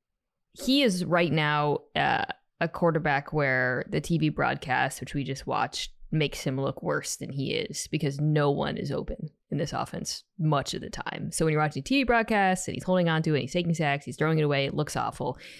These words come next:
Then later when you watch, t-, I, the tape doesn't exonerate <laughs> Bryce Young, but it, it gives him a lot of, uh, excuses, and I suspect that'll be the case. On the other hand, like, some of the misses, um, i-, it's, it's odd for me because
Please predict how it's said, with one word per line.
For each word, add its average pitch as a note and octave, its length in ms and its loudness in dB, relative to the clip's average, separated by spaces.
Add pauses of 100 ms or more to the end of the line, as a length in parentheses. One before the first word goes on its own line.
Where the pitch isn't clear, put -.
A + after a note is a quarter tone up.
(140)
Then F#3 300 4
later F3 240 4
when D#3 80 4
you D#3 60 4
watch, D3+ 260 0
t-, - 100 -2
I, F3 240 2
the F#3 120 2
tape C4 240 2
doesn't G#3+ 200 4
exonerate E3 640 2
<laughs> - 0 -
Bryce A3 360 6
Young, A3 340 6
but E3+ 220 6
it, G3 100 0 (300)
it E3+ 100 0
gives D4+ 220 4
him C#4+ 100 4
a B3 40 6
lot G#3+ 220 4
of, F3 200 6 (160)
uh, D#3 320 6
excuses, D3+ 560 2
and D3+ 80 2
I D#3 60 4
suspect D#3 400 0
that'll D3+ 200 2
be D3 100 -2
the - 120 -6
case. - 320 -6 (560)
On G3+ 120 4
the B3+ 140 6
other F4 220 6
hand, E3+ 340 6
like, D#3 240 2
some - 180 2
of D4+ 100 2
the A#3+ 60 4
misses, - 920 0 (160)
um, D3+ 680 -2 (1300)
i-, G3+ 60 0
it's, F#3+ 360 0
it's G3+ 140 4
odd G#3 260 4
for G#3 140 2
me F3 180 4
because D#3+ 580 2